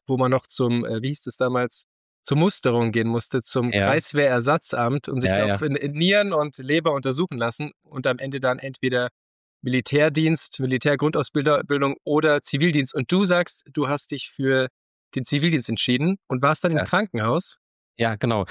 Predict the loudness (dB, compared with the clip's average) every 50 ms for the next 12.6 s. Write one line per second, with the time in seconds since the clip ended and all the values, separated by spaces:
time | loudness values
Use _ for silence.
0 | -6 -10 -4 -2 0 0 0 2 2 2 2 2 2 2 2 2 2 2 2 2
1 | 2 2 0 0 0 0 -2 -2 -2 -2 -2 -2 0 2 2 2 2 2 2 2
2 | 2 2 2 4 2 2 2 0 0 0 0 0 -2 -2 -2 -2 0 0 0 -2
3 | -2 -2 -2 -2 0 0 0 0 0 0 0 0 0 -2 -2 0 0 0 0 0
4 | 0 2 2 2 0 0 -2 -4 -2 -2 -2 -2 0 0 2 2 2 0 0 -2
5 | -4 -2 -2 -2 0 0 0 -2 -2 -2 -2 -2 -2 -2 -2 -2 0 0 2 2
6 | 2 2 2 2 2 2 2 0 -2 -4 _ _ _ _ _ _ _ _ _ _
7 | _ -6 -4 0 0 0 0 0 2 2 0 2 2 0 0 0 0 0 0 0
8 | 0 -2 -2 -2 -4 -4 -4 -4 -6 -6 -4 -2 -2 -2 -2 _ _ -2 0 0
9 | 2 2 2 0 0 -2 -2 0 2 2 4 4 2 2 0 -2 -2 -2 -2 0
10 | 0 0 -2 0 -2 -2 0 -2 -2 0 0 0 2 2 0 0 0 0 0 0
11 | 0 2 2 0 2 2 2 0 0 -2 -4 -4 -2 0 0 0 0 0 0 0
12 | 0 0 0 -2 0 2 2 4 2 2 0